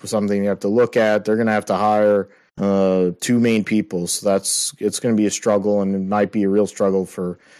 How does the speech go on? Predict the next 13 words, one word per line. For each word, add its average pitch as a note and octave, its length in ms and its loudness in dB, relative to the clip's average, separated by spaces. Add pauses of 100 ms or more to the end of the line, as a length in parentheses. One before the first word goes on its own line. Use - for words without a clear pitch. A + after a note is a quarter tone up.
Logan G2 340 2
Sargent F#2 480 0
next - 320 -6
year. F#2 300 0
I - 20 -2
mean, F#2+ 180 -2
Alex F#2+ 300 0
Albon F#2 400 0
did F#2 160 -4
what F#2 100 -2
he F2 120 -4
could, F2+ 340 0
and F2 280 -6